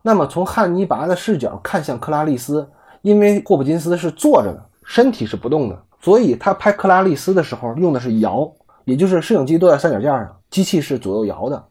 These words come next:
但是机器是不动的。而克拉丽丝的视角看汉尼拔呢，因为朱利福斯特是走来走去的，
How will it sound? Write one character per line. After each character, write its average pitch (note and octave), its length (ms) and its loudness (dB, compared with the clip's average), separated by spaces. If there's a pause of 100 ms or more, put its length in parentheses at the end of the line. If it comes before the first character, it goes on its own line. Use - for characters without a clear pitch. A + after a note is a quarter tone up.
(160)
但 E3 140 -2
是 - 20 -4
机 G#3 140 2
器 G3+ 100 2
是 - 80 -2
不 A#2 140 -8
动 D#3 200 0
的。 - 80 -14 (160)
而 E3 140 4
克 G#3 160 2
拉 G#3+ 120 6
丽 A3 120 6
丝 - 180 0
的 G3+ 80 6
视 - 160 -2
角 C3+ 140 -2
看 D3+ 160 -6
汉 D#3+ 160 -4
尼 D#3 60 -2
拔 A#2 180 -4
呢， C3 160 -8 (240)
因 G3+ 160 4
为 A3 100 8
朱 A3 160 4
利 G#3+ 120 8
福 G#3+ 120 0
斯 G3+ 140 4
特 F3 100 6
是 D#3+ 140 -4
走 - 220 0
来 B2+ 120 -2
走 C3+ 120 0
去 G#3 180 0
的， - 100 0